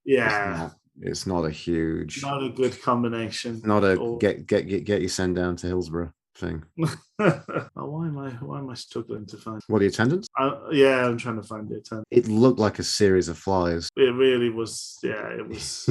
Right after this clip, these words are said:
Speaker 2: <laughs>
Speaker 1: it was thin. But as you say, there's so many factors in there point that would make it a struggle.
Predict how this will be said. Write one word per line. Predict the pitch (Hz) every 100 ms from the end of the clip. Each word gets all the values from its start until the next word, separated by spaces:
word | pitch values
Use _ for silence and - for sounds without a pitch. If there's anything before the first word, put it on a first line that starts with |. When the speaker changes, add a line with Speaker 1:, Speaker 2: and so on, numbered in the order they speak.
| 120
Speaker 2:
<laughs> | -
Speaker 1:
it | 120 120 95 110 - - 127
was | 127 -
thin. | - 131 117 113 -
But | 175
as | 202
you | 165
say, | 131 123 120
there's | 120 -
so | 151
many | 139 123
factors | 107 131 117 - 117
in | 120 117
there | 113 113 113
point | - 117 113
that | 135 123
would | 131 127
make | 127 127 117
it | 120
a | -
struggle. | - 123 117 - 120